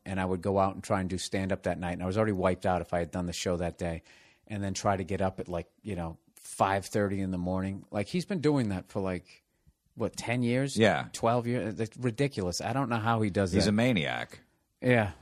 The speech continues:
Speaker 2: He's, it does,
Speaker 1: Does
Speaker 2: it's
Speaker 1: he
Speaker 2: not
Speaker 1: sleep
Speaker 2: even
Speaker 1: during the day? How does he do it?
Speaker 2: Yeah, he says he takes a nap during the day, but still, it's like, you know, he hits an early spot. You know, he, he's probably done by, like, ten o'clock.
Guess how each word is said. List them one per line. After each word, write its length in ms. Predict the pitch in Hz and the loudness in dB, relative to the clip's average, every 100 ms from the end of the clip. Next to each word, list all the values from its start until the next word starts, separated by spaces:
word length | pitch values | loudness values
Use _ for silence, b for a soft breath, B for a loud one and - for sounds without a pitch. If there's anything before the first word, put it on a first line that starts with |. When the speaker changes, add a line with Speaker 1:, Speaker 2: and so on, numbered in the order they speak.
| - | -2
Speaker 2:
He's, 160 | 98 101 | 0 0
it 140 | 98 | 0
does, 180 | - 92 | 2 2
Speaker 1:
Does 80 | - | 2
Speaker 2:
it's 80 | 123 | 4
Speaker 1:
he 40 | |
Speaker 2:
not 120 | 120 101 | 4 6
Speaker 1:
sleep 80 | |
Speaker 2:
even 100 | 151 185 | 6 6
Speaker 1:
during 220 | 175 147 | 4 4
the 80 | 113 | 4
day? 260 | 110 143 | 6 6
How 80 | 160 | 4
does 120 | 156 | 2
he 80 | 135 | 0
do 220 | 104 160 | 2 4
it? 40 | 139 | 6
Speaker 2:
Yeah, 120 | 135 | 4
he 80 | 92 | 4
says 180 | - 95 | 2 0
he 100 | 87 | 2
takes 220 | 98 87 | 2 2
a 40 | |
nap 280 | 82 90 95 | 0 0 0
during 180 | 92 80 | 2 0
the 60 | 71 | 2
day, 220 | 98 107 | 2 2
but 160 | 65 | 2
still, 400 | - - 110 90 | -2 0 2 2
it's 160 | 62 - | -2 -4
like, 240 | 71 69 - | -4 -4 -6
you 100 | 87 | -2
know, 120 | 80 | 2
he 120 | 92 98 | 2 4
hits 240 | 131 - | 2 4
an 80 | 95 | 2
early 280 | 90 87 82 | 4 4 4
spot. 460 | - 78 65 65 | 2 2 2 0
You 60 | 71 | -2
know, 80 | 71 | -2
he, 60 | 78 | 0
he's 180 | 85 - | -2 0
probably 260 | 110 87 | 2 2
done 280 | 78 80 78 | 2 2 2
by, 80 | 71 | 0
like, 220 | 67 67 | 0 -2
ten 180 | - 67 | -4 -8
o'clock. 580 | 60 69 55 50 - | -4 -2 -2 -4 -8